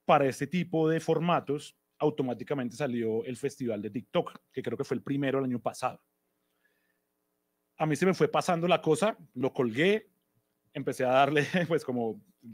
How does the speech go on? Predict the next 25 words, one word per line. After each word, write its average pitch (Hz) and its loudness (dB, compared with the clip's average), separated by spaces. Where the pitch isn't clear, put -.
bomba 147 0
en, 135 -4
en 120 -6
redes, 156 0
pero, 190 4
eh, 123 0
la 135 4
verdad 127 2
es 107 -6
que 147 -4
no 143 0
he - -2
hecho 143 -2
el 131 -4
proceso 113 -4
de, 120 -2
de, 104 -8
de 107 -8
esa 110 -8
distribución 110 -6
en 127 -8
ese 123 -10
tipo 131 -12
de 123 -8
festivales 110 -12